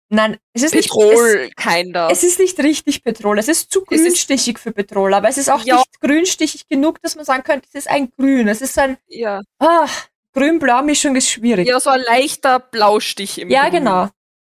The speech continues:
Speaker 2: Und diesen, diesen
Speaker 1: Ja,
Speaker 2: Farbtouch.
Speaker 1: ja, ja. Das
Speaker 2: Diesen
Speaker 1: ist eine geile
Speaker 2: klassischen
Speaker 1: Farbe.
Speaker 2: dunkler Wald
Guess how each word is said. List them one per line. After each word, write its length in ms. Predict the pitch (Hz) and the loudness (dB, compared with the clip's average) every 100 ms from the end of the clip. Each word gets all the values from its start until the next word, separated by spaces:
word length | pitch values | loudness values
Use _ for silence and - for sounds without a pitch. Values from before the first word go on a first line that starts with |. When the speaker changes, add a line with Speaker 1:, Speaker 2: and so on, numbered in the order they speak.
| _ _ _ _ | _ _ _ _
Speaker 2:
Und 360 | 233 233 240 - _ _ - | 0 0 -2 -12 _ _ -4
diesen, 520 | 254 233 214 196 196 | -2 -2 -4 -10 -12
diesen 280 | 208 214 196 | -10 -10 -10
Speaker 1:
Ja, 60 | |
Speaker 2:
Farbtouch. 560 | - - 226 254 - 214 | -2 0 0 -4 -4 0
Speaker 1:
ja, 160 | 208 214 - 196 | 0 -2 -4 -2
ja. 60 | - _ _ - | -2 _ _ -4
Das 140 | 220 | -2
Speaker 2:
Diesen 160 | 226 214 | 0 0
Speaker 1:
ist 80 | 220 | 0
eine 140 | 220 | 0
geile 80 | 175 | 0
Speaker 2:
klassischen 300 | 240 196 175 | -2 -2 -2
Speaker 1:
Farbe. 160 | 196 233 _ _ _ | -8 -10 _ _ _
Speaker 2:
dunkler 720 | 247 254 - 285 226 220 190 | -4 -4 -6 0 0 0 2
Wald 560 | 175 185 208 220 - | 2 2 0 -6 -10